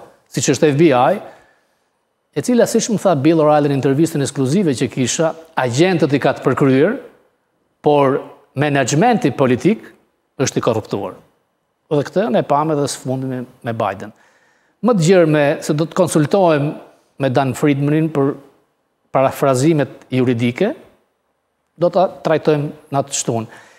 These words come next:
Është dhe një ide që çdo i akuzuar amerikan në bazë të ligjeve ka të drejtë për një gjyq të përshpejtuar. Në momentin që gjyqi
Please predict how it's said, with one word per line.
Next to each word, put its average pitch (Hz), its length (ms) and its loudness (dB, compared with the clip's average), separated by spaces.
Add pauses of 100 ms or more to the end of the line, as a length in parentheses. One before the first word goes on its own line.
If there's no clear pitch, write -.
(480)
Është 165 160 2
dhe 208 140 6
një 220 160 4
ide 160 180 4 (160)
që 165 100 4 (200)
çdo 180 180 2
i 190 80 6
akuzuar 151 560 4
amerikan 139 640 0 (180)
në 131 180 -4
bazë 160 300 2
të 143 80 2
ligjeve 135 560 2
ka 180 160 2
të 170 160 0
drejtë 165 240 2
për 139 160 -2
një 139 100 0 (140)
gjyq 208 240 2 (560)
të - 160 -4
përshpejtuar. 127 720 0 (1000)
Në 135 100 -2
momentin 220 400 2
që 165 80 4
gjyqi 156 320 2